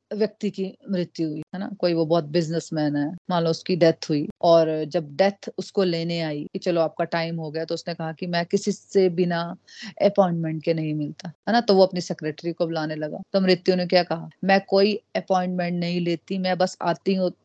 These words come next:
आती हूँ और चलना पड़ता है बस सब। मैं लिस्ट के हिसाब से चल रही हूँ, लिस्ट में तुम्हारा नाम सबसे ऊपर है, तो तुम, तुम्हें चलना है। तो उसने देखा कि लिस्ट में सच में उसका नाम ऊपर था, है ना?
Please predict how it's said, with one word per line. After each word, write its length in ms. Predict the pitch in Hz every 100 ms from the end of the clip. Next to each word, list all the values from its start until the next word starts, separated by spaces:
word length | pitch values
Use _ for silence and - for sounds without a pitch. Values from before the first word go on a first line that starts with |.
| _ _ -
आती 280 | 196 - 226
हूँ 120 | 214
और 140 | 226 233 -
चलना 240 | 220 214 196
पड़ता 260 | 160 170
है 60 | 170
बस 200 | 165 -
सब। 100 | 160 -
मैं 100 | 196
लिस्ट 260 | 233 - -
के 60 |
हिसाब 300 | 214 190 175
से 120 | -
चल 180 | 175 180
रही 180 | 175 214
हूँ, 160 | 220 247 -
लिस्ट 300 | 196 214 -
में 80 | 185
तुम्हारा 320 | 175 165 160
नाम 200 | 156 156
सबसे 320 | 156 175 - 196
ऊपर 360 | 180 190 190
है, 120 | 196 - - - -
तो 80 | 180
तुम, 200 | 180 165
तुम्हें 260 | 180 165
चलना 340 | 151 156 160 180
है। 80 | - -
तो 60 |
उसने 180 | 170 185
देखा 440 | 180 185 - 202 190
कि 80 | 185
लिस्ट 220 | 185 -
में 60 | 185
सच 220 | 185 -
में 80 | 190
उसका 220 | - 185
नाम 200 | 180 175
ऊपर 260 | 170 180 175
था, 200 | - 202 -
है 60 |
ना? 100 | 226